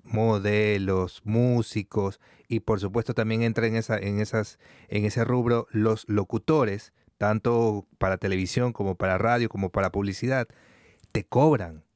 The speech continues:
te cobran, pero te cobran muy caro, las que yo he averiguado, así que si alguien sabe de alguna, por favor, o que cobre barato o que no cobre, me avisan, por favor, porque te cobran algo así como que, "No, mira,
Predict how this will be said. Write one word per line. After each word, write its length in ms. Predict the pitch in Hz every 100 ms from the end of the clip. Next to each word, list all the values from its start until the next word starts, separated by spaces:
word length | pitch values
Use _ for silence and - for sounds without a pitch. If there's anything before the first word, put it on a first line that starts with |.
| _ _ -
te 120 | 101
cobran, 560 | - 127 151 113 87 85
pero 220 | - 107 98
te 120 | 92
cobran 320 | 98 117 175
muy 220 | 135 135
caro, 480 | 127 110 147 135 95
las 200 | 107 104
que 160 | - 104
yo 240 | 120 175
he 40 | 208
averiguado, 640 | 156 117 117 180 196 151 - -
así 160 | - 113
que 120 | 151
si 160 | 139 131
alguien 260 | 139 165
sabe 300 | 123 - 143
de 80 | 151
alguna, 380 | 110 110 156 139
por 180 | 127 113
favor, 340 | 98 120 156 - -
o 120 | 127
que 140 | 117
cobre 300 | 101 214 240
barato 440 | 196 190 240 233 175
o 80 |
que 140 | 117 120
no 160 | 170
cobre, 300 | 156 185 196
me 120 | 175 107
avisan, 400 | 110 143 160 147
por 140 | 131
favor, 420 | - 104 139 170 - - -
porque 360 | - 107 - 95
te 180 | 120 107
cobran 260 | 127 147
algo 160 | 151 156
así 220 | 139 160
como 240 | 151 143
que, 120 | 117 104
"No, 240 | 120 185
mira, 400 | 185 196 151 98